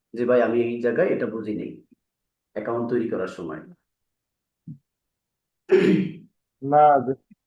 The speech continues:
Speaker 2: বুঝেছি না, কিছু বুঝ-
Speaker 1: আচ্ছা, যদি বুঝে থাকেন তাহলে আমরা আবারও আমাদের চ্যানেলে চলে আসলাম। এখান থেকে আমরা কি করছি? কাস্টমাইজ চ্যানেলে ক্লিক করছি। ক্লিক করার পর এখানে কন্টিনিউতে ক্লিক করব।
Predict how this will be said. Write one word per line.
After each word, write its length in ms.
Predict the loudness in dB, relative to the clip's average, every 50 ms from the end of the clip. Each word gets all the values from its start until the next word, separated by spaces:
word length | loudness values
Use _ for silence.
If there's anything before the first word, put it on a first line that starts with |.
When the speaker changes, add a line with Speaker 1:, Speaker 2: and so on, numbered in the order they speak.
| _ _
Speaker 2:
বুঝেছি 360 | -18 -16 -16 -16 -12 -10 -8
না, 80 | -8 -8
কিছু 240 | -6 -8 -8 -8 -8
বুঝ- 200 | -10 -12 -14 _ _ _ _ _ _ _ _ _ _ _ _ _
Speaker 1:
আচ্ছা, 420 | -6 -6 -6 -6 -10 -14 -16 _ _ _ _ _ _ _ _ _
যদি 200 | 0 2 2 4
বুঝে 280 | 4 4 4 4 2 0
থাকেন 320 | -2 -4 -4 -2 -2 -2
তাহলে 260 | -2 -2 -2 0 0 0
আমরা 260 | -2 -2 -2 0 0
আবারও 480 | 2 2 2 2 2 0 -2 -8 -16 _ _ _ _ _
আমাদের 560 | -4 -4 -2 -2 0 -2 -2 -2 -6 -12 _ _ _ _ _ _ _ _ _ _ _ _ _ _ _ _ _ _ _ _ _ _ _ _ _ _ _ _ _ _ _ _ _ _ _ _ _ _ -20 _ _ _ _ _ _ _ _ _ _ _ _ _ _ _ _ _
চ্যানেলে 320 | -6 -4 -4 -4 -6 -6
চলে 180 | -6 -6 -6 -6
আসলাম। 440 | -6 -8 -10 -12 -12 -14 -18 _ _ _ _ _ _ _ _ _ _ _ -2
এখান 220 | 2 4 6 4
থেকে 120 | 6 6
আমরা 240 | 4 4 4 4 2
কি 80 | 0 0
করছি? 320 | -2 -4 -4 -4 -6 -2
কাস্টমাইজ 380 | 0 0 0 2 4 4 4 4
চ্যানেলে 260 | 4 4 4 4 2
ক্লিক 260 | 2 2 0 0 -2
করছি। 300 | -6 -8 -8 -10 -14 -8
ক্লিক 200 | -6 -6 -4 0
করার 160 | 2 0 2
পর 80 | 4 2
এখানে 200 | 2 2 0 0
কন্টিনিউতে 500 | 0 0 0 0 0 -4 -4 -4 -4 -4
ক্লিক 260 | -6 -6 -8 -8 -8
করব। 300 | -10 -10 -10 -12 -16 -20